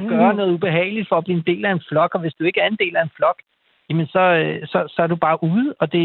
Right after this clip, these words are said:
Speaker 1: det er så nemt at se, hvornår man er ude. Det er, når telefonen stopper med at ringe.
Speaker 2: Ja, så man kan sige, det kan nemt gå hen og blive en meget, øh, ensom affære at være barn eller ung, øh, eller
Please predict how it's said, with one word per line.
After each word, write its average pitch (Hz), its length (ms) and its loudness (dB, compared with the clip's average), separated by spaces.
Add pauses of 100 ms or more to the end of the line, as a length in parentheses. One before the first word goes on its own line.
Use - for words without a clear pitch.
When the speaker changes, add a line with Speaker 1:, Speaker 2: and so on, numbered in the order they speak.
(200)
Speaker 1:
det 185 60 -2
er 170 40 0 (120)
så 196 60 2
nemt 185 400 0 (180)
at 160 120 -4 (180)
se, 202 160 -4
hvornår 165 240 0
man 185 160 0
er 170 40 2
ude. 175 220 0 (300)
Det 165 180 -2
er, 196 40 2
når 185 100 2
telefonen 170 380 -4
stopper 156 300 0
med 165 100 2
at 147 80 0
ringe. 143 200 -2 (380)
Speaker 2:
Ja, 165 120 0 (420)
så 226 80 2
man 226 120 4
kan 240 80 0
sige, 262 160 0
det 262 100 -4
kan 247 120 2
nemt 311 180 2
gå 330 160 -2
hen 302 100 2
og 269 80 -6
blive 285 240 -2
en 247 100 6
meget, 233 380 2 (180)
øh, 226 140 -2 (200)
ensom 339 320 -2
affære 165 420 -4 (280)
at 185 80 -2
være 160 440 0
barn 180 400 -4
eller 170 200 0 (140)
ung, 175 120 -4 (280)
øh, 170 260 -2 (180)
eller 196 140 0